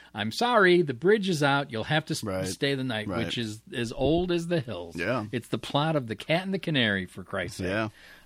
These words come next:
Speaker 1: Um, and that's when we start the, um,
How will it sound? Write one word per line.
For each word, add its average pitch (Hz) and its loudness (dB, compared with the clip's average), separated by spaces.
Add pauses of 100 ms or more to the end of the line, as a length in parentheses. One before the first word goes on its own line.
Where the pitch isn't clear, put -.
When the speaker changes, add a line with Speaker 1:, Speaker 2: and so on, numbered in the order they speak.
(100)
Speaker 1:
Um, 107 0 (560)
and 110 -2 (840)
that's 123 -2
when 123 0
we 117 0
start 113 -4 (240)
the, 104 -4
um, 90 -12